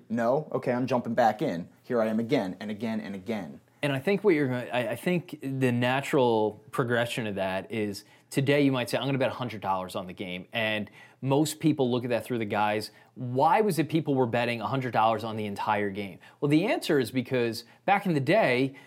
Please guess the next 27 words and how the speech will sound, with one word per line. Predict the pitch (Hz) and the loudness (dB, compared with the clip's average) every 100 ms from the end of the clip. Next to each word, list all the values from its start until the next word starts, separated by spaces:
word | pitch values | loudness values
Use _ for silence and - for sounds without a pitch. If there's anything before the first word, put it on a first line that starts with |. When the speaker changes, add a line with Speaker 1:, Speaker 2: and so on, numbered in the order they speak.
| - | 0
Speaker 2:
you | 147 | 4
were | 147 160 | 4 4
either | 156 139 123 | 4 4 2
at | 135 127 | 2 0
a | |
physical | - 180 196 165 | 0 0 2 0
sports | - 127 - | 0 -2 0
book | 117 120 127 | 0 0 0
and | 135 | -2
you | 123 | 0
had | 123 | 2
the | 123 | 4
opportunity | 120 127 135 139 123 127 123 | 2 2 -2 -2 0 0 0
to | 104 | -2
walk | 95 110 127 | 2 2 2
up | 175 | 0
to | 196 | 4
a | 170 | 4
window | 139 127 120 | 4 2 2
and | 117 104 | 2 0
pay | - 135 | 0 0
a | |
human | 139 165 123 | 0 -2 -2
being, | 101 98 101 - - - | -2 -2 -4 -12 -20 -4
or | 262 233 160 160 - | 4 6 4 2 0
more | 151 | 2
nefariously, | 170 - 120 110 107 120 117 139 | 2 4 4 4 0 0 0 0